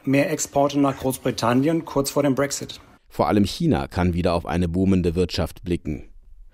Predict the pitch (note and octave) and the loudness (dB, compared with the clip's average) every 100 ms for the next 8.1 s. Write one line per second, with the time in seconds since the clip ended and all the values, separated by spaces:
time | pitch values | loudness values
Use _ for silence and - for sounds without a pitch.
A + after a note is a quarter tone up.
0 | - - - F2+ A#2+ A#2 F2+ - F2 F#2+ | -20 -10 -2 0 2 0 -2 -2 2 2
1 | G2+ F2+ E2+ - C3 C3 F2+ F2+ F2+ F2+ | 2 -2 -2 -2 0 0 2 2 2 2
2 | G2+ G2 F#2 F#2+ F#2+ - F2+ F2 G2+ D3+ | 0 -2 0 2 2 0 -4 -4 -4 -2
3 | D3+ G2 F2+ F2+ F2+ F2+ - G#2+ G#2 F#2+ | -2 -2 -2 -2 -2 0 0 2 2 2
4 | G2 G2+ G2 A2 - - F2+ F2+ E2 F2+ | 2 2 4 2 0 -4 -2 0 0 2
5 | A#2 G2 G#2 F#2+ F#2+ F#2+ F2+ F#2 - - | 2 2 4 4 4 2 2 -2 -4 -20
6 | - F#2 F2 F2+ - F#2 F2+ G2+ F#2+ D#2+ | -4 -2 0 0 -2 -4 -4 -2 -2 -2
7 | D#2 D#2+ E2 - C2 - G2+ G#2 F#2+ D#2+ | -4 -2 -2 -2 -6 -4 -2 0 0 -2